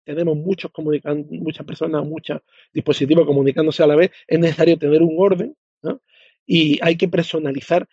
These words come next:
cada una de las emisiones, tiene que haber una triangulación, la antena,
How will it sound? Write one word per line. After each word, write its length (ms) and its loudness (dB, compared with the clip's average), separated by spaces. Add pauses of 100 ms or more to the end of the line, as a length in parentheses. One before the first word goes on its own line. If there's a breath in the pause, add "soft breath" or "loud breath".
(340)
cada 240 -2
una 260 2
de 160 4
las 160 2
emisiones, 560 -4
tiene 240 -6
que 80 -4
haber 180 0
una 140 2
triangulación, 800 -2
la 60 -2
antena, 500 -8